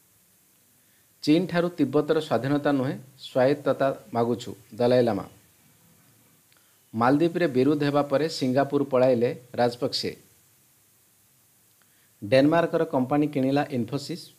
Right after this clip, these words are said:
ଆଠଶହ ପଚସ୍ତରୀ କୋଟି ଟଙ୍କାର ଡିଲ୍। ଖୁବ୍ ଶୀଘ୍ର କୌନ ବନେଗା କରୋଡ଼ପତି ଚଉଦ,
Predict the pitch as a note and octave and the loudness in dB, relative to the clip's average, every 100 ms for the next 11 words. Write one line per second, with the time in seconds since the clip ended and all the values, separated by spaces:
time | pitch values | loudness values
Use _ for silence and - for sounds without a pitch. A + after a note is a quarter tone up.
0 | _ _ A2+ - D#3 - C#3+ B2+ A#2 C3 | _ _ -8 -6 -6 -6 -6 -4 -4 -4
1 | - C3 C3 B2 B2 B2+ A#2+ B2 A2+ A2+ | -2 -4 -4 -8 -6 -6 -2 0 0 0
2 | F2 - _ _ _ _ _ _ _ _ | -4 -8 _ _ _ _ _ _ _ _
3 | _ _ _ _ _ _ _ - E3 - | _ _ _ _ _ _ _ -2 0 0
4 | E3 - - C#3+ D#3 D3+ D3+ D#3 D3+ C3 | 0 0 0 0 2 0 2 0 0 -2
5 | C3+ D3 C#3 C#3 - C3 | -2 -6 -8 -2 0 0